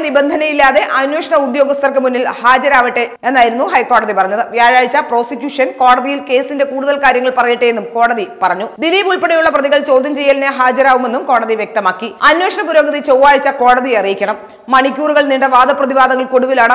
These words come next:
ഹൈക്കോടതി ദിലീപിന്റെ മുൻകൂർ ജാമ്യാപേക്ഷയിൽ വിധി പറഞ്ഞത്. മുൻകൂർ ജാമ്യാപേക്ഷയിൽ വിധി പറയാതെ തൽക്കാലം അറസ്റ്റ് തടഞ്ഞുകൊണ്ടും ചോദ്യം ചെയ്യാനായി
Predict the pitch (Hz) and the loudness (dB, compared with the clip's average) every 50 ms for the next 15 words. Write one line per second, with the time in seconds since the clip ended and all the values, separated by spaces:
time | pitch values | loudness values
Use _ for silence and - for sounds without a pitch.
0 | 269 262 247 233 233 247 254 247 247 240 220 240 240 262 262 262 247 254 - 311 | 0 0 -2 -2 -2 -2 -2 0 -2 -2 -4 -4 -4 -4 -4 -2 0 0 0 0
1 | 220 240 262 285 285 277 339 339 285 240 294 269 277 277 269 247 254 240 - - | -2 -4 -4 -4 -2 -2 -2 -4 0 0 2 2 2 2 0 0 0 -4 -4 -6
2 | 254 233 233 208 233 220 - 220 202 196 185 185 190 208 220 - - - - - | -6 -6 -6 -8 -10 -10 -6 -4 -4 -2 -2 -2 -4 -6 -6 -8 -12 -18 -20 -10
3 | _ 240 269 294 302 294 330 320 277 320 294 277 302 302 294 285 277 262 269 - | _ 0 2 2 2 0 0 0 2 2 2 4 4 4 4 4 2 2 0 -2
4 | 277 254 277 320 247 254 269 247 233 330 - 302 277 269 262 254 247 240 208 247 | -4 -2 -2 -2 -2 -4 -4 -2 -2 0 0 2 2 2 2 2 2 2 2 0
5 | 294 - - - - - - - _ _ 294 285 285 277 294 294 262 277 - - | -2 -4 -8 -14 -18 -20 -20 -20 _ _ 2 2 2 4 4 4 4 2 0 -4
6 | - - - 247 240 254 294 285 - 320 339 302 277 262 262 254 254 247 240 233 | -8 -4 2 4 4 4 4 2 -2 -4 0 0 0 0 0 0 0 0 0 -2
7 | 285 381 - - - - - - - 262 269 277 - 339 320 269 294 277 269 262 | -2 -4 -6 -12 -18 -20 -8 0 2 2 2 2 0 -2 -2 -2 0 0 0 2
8 | 254 254 247 254 330 | 2 2 2 0 0